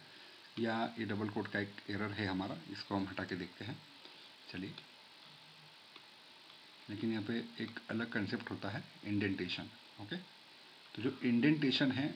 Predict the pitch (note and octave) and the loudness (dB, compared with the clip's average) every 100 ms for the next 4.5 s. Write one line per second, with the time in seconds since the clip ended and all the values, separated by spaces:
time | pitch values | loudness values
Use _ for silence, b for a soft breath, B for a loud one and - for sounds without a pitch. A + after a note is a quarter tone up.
0 | - A#2 A2 A2+ A#2 A2 A#2+ G#2 G#2 A2+ | 0 2 2 2 0 4 4 4 2 2
1 | G#2 F#2+ G#2 G#2 C#3+ - B B B - | 2 2 2 2 -2 -8 B B B 0
2 | A#2 G#2+ A2 G#2 - B2 - G#2+ A#2 B2+ | 4 6 6 2 0 -2 2 4 6 6
3 | C3 F3+ F3+ G2+ G#2 G#2+ G2+ G2 G2 - | 4 0 -4 0 2 2 0 0 0 0
4 | - F#2+ F#2+ F2 | -2 0 0 0